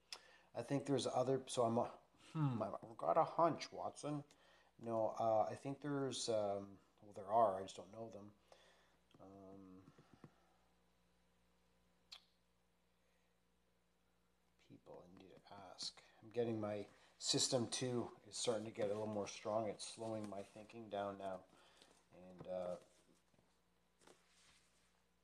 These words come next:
no, this is a time to ask other people questions. So what e-business should I pursue? <laughs> Yeah, so I'll, I'll ask the audience. Boom.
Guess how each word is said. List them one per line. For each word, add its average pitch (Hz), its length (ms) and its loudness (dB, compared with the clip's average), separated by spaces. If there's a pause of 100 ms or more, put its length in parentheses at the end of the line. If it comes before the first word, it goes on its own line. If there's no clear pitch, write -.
(520)
no, 107 140 -6
this 95 140 -6
is 98 60 -8
a - 20 -14
time 101 340 -4
to 87 140 -6
ask 92 240 -2
other 92 180 -8 (100)
people 87 340 -14 (600)
questions. - 760 -14 (760)
So - 300 -14
what 123 220 4 (100)
e-business 110 840 -2
should 104 300 -4
I 98 160 4
pursue? 123 520 -8 (100)
<laughs> - 120 -20
Yeah, 123 300 8
so 117 160 4
I'll, 101 80 2 (120)
I'll 110 180 10
ask 110 120 4
the 107 120 2
audience. 110 440 8 (160)
Boom. 139 300 0